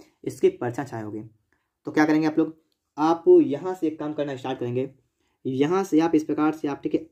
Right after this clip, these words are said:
इस प्रकार से हाफ करके और आप यहाँ तक लाएंगे, यहाँ तक, ठीक है। इस प्रकार से देखिएगा क्या करेंगे हम लोग, यहाँ पर आपको दिख रहा होगा, आपको यहाँ से ले जाना है और कहाँ तक, यहाँ तक जाना है, ठीक है, इस प्रकार से। और आपको क्या, इसको डबल करना है, ठीक है,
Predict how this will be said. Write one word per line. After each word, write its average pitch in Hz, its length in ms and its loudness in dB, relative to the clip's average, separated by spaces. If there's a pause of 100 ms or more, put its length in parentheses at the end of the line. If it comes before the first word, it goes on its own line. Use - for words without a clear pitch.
इस - 120 -4
प्रकार 117 260 -4
से - 140 -16 (240)
हाफ 120 320 -4
करके 120 280 -12 (640)
और 120 360 0
आप 139 200 -4
यहाँ 131 200 -4
तक 143 60 -8
लाएंगे, 123 240 0
यहाँ 117 200 -2
तक, - 160 -16
ठीक 139 140 -8
है। 170 120 -8 (260)
इस 120 100 -16
प्रकार - 200 -14
से - 140 -12
देखिएगा 120 280 -10
क्या 120 160 -4
करेंगे 123 200 -2
हम 127 60 -4
लोग, 131 100 -4
यहाँ 131 100 -8
पर 131 60 -2
आपको 123 180 -2
दिख 123 100 0
रहा 127 100 0
होगा, 131 240 -6 (640)
आपको 123 280 0
यहाँ 127 220 2
से 135 120 -4
ले 113 60 0
जाना 113 220 -2
है 139 180 -6 (880)
और - 100 -10
कहाँ 120 200 -6
तक, 147 60 0
यहाँ 120 220 4
तक 117 60 2
जाना 104 160 -4
है, 110 60 -6
ठीक - 140 -6
है, 139 40 0
इस 123 60 -16
प्रकार 113 200 -8
से। - 120 -16
और - 760 -14
आपको 139 320 -2
क्या, 143 120 -2
इसको 135 180 -2
डबल 113 200 0
करना 110 160 -6
है, 110 60 -6
ठीक 143 120 -2
है, 165 160 0